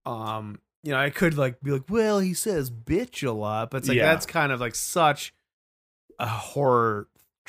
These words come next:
Speaker 2: Yeah.
Speaker 1: trope
Speaker 2: I
Speaker 1: that
Speaker 2: think
Speaker 1: it's, like,
Speaker 2: for
Speaker 1: hard to call out.
Speaker 2: Do you have one in mind? Are we rounding about to something?
Speaker 1: Uh, no, I think I, I, I think I may have had something that I forgot, but maybe you will trigger my memory.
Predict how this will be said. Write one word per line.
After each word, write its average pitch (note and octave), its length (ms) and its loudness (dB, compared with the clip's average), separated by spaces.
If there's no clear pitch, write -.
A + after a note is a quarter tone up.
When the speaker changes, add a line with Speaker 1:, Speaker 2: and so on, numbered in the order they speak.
Speaker 2:
Yeah. A2 160 2
Speaker 1:
trope A#2+ 360 0
Speaker 2:
I F3+ 120 4
Speaker 1:
that - 60 2
Speaker 2:
think B3 120 4
Speaker 1:
it's, - 120 -8
like, F3+ 100 0
Speaker 2:
for D#3+ 60 -8
Speaker 1:
hard A#2 220 -6
to A2+ 60 -10
call G#2 300 -12
out. G2+ 220 -14
Speaker 2:
Do C#3 140 -2
you D#3 120 6
have D3+ 320 4
one E3+ 200 0
in F3 160 -4
mind? F3 420 -4
Are G#2 320 -6
we G#2 160 -4
rounding G#2+ 420 -6
about A2 240 -6
to C3 80 -6
something? C#3+ 460 -8
Speaker 1:
Uh, G#3+ 460 8
no, A3+ 280 8
I A3+ 140 10
think D#4 180 -4
I, A#3 300 -6
I, G3 40 -10
I G3 40 0
think - 180 -4
I C#4 40 2
may F3 220 2
have G3+ 160 6
had G#3 240 2
something A3+ 300 -2
that F3 140 4
I C#3+ 120 4
forgot, B2+ 520 2
but B2 140 -4
maybe B2+ 260 -2
you A#2 300 -2
will A2 200 -2
trigger G#2 380 -8
my G#2 120 -8
memory. G#2 420 -6